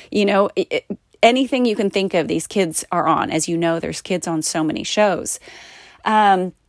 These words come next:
so it was incredible. And then to be able to, um, you know, be in company with Martin Lawrence and Tiffany Haddish. And Tiffany Haddish looked amazing. She had these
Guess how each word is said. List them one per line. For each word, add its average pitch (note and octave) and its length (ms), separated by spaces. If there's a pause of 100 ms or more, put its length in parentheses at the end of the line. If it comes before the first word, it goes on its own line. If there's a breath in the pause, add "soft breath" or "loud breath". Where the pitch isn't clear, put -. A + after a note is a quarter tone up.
(460)
so B3+ 160
it - 60
was C#4+ 100
incredible. D4 720
And G#3+ 120
then G#3+ 140
to A3+ 80
be G#3 160
able G#3 220
to, G3+ 520
um, F#3+ 400
you G#3 120
know, F#3 100
be F#3+ 180
in G3+ 100
company G#3+ 440
with G3+ 160
Martin G3+ 380
Lawrence G#3+ 400
and - 100
Tiffany G#3 340
Haddish. G3+ 440
And F#3 100
Tiffany A3 320
Haddish G3+ 340
looked G3+ 220
amazing. F#3+ 640
She F#3 160
had F#3+ 240
these E3+ 240